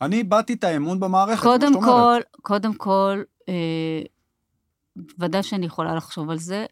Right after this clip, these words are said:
Speaker 2: אבל להפך, אני רוצה להילחם בזה.
Speaker 1: מבפנים.
Speaker 2: אני רוצה להילחם,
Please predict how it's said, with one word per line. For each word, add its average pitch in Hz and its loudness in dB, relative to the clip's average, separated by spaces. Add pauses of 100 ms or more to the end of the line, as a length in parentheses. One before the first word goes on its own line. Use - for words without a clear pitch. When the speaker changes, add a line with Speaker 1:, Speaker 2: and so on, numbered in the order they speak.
(120)
Speaker 2:
אבל 165 -8
להפך, 175 -6
אני 156 -2
רוצה 151 -8
להילחם 165 -8
בזה. 170 -16 (500)
Speaker 1:
מבפנים. 110 -4 (120)
Speaker 2:
אני 175 -2
רוצה 165 -4
להילחם, 202 -2